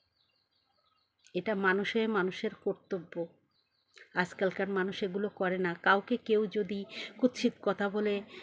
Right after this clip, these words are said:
এম, উড়িয়ে দেয়, সে বয়স্ক হোক আর ছোট বয়সের হোক, সেটা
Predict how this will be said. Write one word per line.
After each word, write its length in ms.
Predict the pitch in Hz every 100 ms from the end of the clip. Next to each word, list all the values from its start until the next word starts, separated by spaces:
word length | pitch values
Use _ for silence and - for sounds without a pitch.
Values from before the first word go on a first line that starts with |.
| - -
এম, 680 | 190 185 185 185 185 185 185 - _ -
উড়িয়ে 320 | 226 220 202
দেয়, 280 | 190 180 185
সে 200 | - 196
বয়স্ক 420 | 202 190 185 - 208
হোক 380 | 208 190 -
আর 560 | 190 175 170 165 165 165 - - - _ _ _ - - - _ _
ছোট 220 | - 190
বয়সের 460 | 185 190 165 202 160
হোক, 200 | 180 202 - - - - - _
সেটা 280 | - 220 220